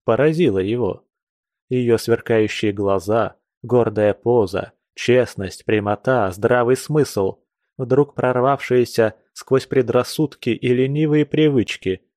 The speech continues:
не выходили у него из головы. Он натянул холст и сделал удачный очерк её фигуры – с намерением уловить на полотно её позу, гнев, величавость и поставить в галерею фамильных портретов.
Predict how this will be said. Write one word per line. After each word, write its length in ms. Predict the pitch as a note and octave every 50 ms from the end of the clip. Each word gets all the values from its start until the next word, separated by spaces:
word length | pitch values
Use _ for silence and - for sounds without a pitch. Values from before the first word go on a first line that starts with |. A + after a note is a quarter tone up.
| _ _ _
не 200 | - B2+ C3 C3
выходили 560 | B2+ C3+ C3+ - - D3+ C#3 D3+ E3 D#3 D3+
у 80 | D3+ D3+
него 260 | D3 D3 C#3+ C#3+ D3
из 140 | C#3+ C3+ B2
головы. 640 | B2 C3 C3+ C#3 C#3 C3+ A#2+ F#2+ F2+ - - - _ _ _ _ _ _ _ _ _ _ _ _ _ _ _
Он 180 | A#2 A2+ A2 G#2+
натянул 460 | A2 A2 - - A#2+ A2+ G#2+ G#2 G#2+
холст 560 | - - - C#3 C3+ A#2+ G#2+ - - - _ _ _ _ _ _ _ _
и 120 | C#3+ C#3+
сделал 520 | C3+ C3 C#3 D#3 E3 E3 D#3+ D#3 D3+ - D3+
удачный 480 | D3 C#3 C#3+ D3 - - - D3+ D3
очерк 460 | D3+ D3+ D3+ - - - D3 D3 - -
её 220 | C#3+ C#3 C3+ C3+
фигуры – 680 | - - C#3+ D3 C3+ C3+ B2+ G#2+ F#2+ F#2 G2+ - - _ _ _ _ _ _ -
с 40 | -
намерением 640 | B2+ A#2 A2 A#2 B2+ C3 C3 B2 A#2+ A#2+ A#2+ A2+ -
уловить 500 | - B2 A#2+ B2 A#2+ A#2+ C#3 D3+ - _
на 120 | - A#2 A2+
полотно 720 | - - A#2+ A#2 A#2 A#2 - - B2+ C#3 D3 C#3+ - _ _ _ _
её 340 | B2 B2+ B2+ B2+ B2+ B2
позу, 520 | A#2+ - _ B2+ C3+ D#3 D#3+ B2+ G2+ G#2+ G#2
гнев, 420 | F#2+ G2+ G2 G2+ A#2 C#3 C#3+ - - _ _ _ _ _ -
величавость 960 | A#2 B2 A2+ G#2+ G2+ - - - A2 B2+ C#3+ C3+ A2+ G#2 - - - _ _ _ _ _ _ _ _
и 140 | - A2+ A2
поставить 560 | - - A2 - - - B2 B2+ C3 B2 A2
в 60 | G#2
галерею 680 | G2+ A2 G#2+ G#2 G#2 G#2 A#2 C3+ D3 C#3+ C#3 C#3 C3+ - _
фамильных 540 | - C#3 B2+ A#2+ A2 G2 F#2 F#2+ G2 - -
портретов. 600 | B2 B2 - _ - C#3 A2+ F#2+ - - -